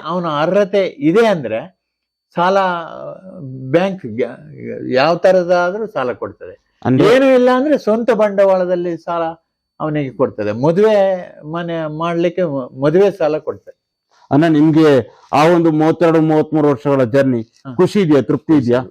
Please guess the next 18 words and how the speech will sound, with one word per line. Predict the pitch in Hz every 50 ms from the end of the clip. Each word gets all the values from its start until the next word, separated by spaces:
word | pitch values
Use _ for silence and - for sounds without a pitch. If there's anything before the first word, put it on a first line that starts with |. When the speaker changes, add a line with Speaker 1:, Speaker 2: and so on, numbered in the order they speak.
| - 104
Speaker 1:
ಬ-, | 101 101 98 92 - - _ -
ಬಹಳ | 104 110 127 151 165 165
ಖುಷಿ | 139 - 127 107 - - 92
ಇದೆ. | 85 80 - _ _ _ _ _ _ _ _ _ - - - -
Speaker 2:
ಜಯಂತ್ | 139 143 139 135 139
ಅವ್ರೆ, | 120 110 104
Speaker 1:
ಹ್ಮ್. | - 120 117 104 - -
Speaker 2:
ಆ | -
ಒಂದು | 120 123 135 139 151 -
ಕಡೆಯಲ್ಲಿ | 147 143 139 143 139 139 143 143
ಓಲ್ಡ್ | 139 139 139 143 143 131
ಸ್ಟೂಡೆಂಟ್ | - - _ 151 147 139 135 131 131 -
ಅಸೋಸಿಯೇಷನ್ | 131 123 - 139 135 107 123 127 123 107 - 135 135
ಉಪಾಧ್ಯಕ್ಷರು, | - 123 - 127 127 117 127 117 - - 120 123 123 117 - _ _ _ _ _
ಒಕ್ಕಲಿಗರ | 123 131 - 160 156 160 151 147 143
ಸಂಘ | 147 143 139 135
ಕೊಪ್ಪದಲ್ಲಿ | 139 131 - 135 127 - 143 139 135 135 135 131
ಜಂಟಿ, | 117 131 127 123 147 147 143 139 123 - 127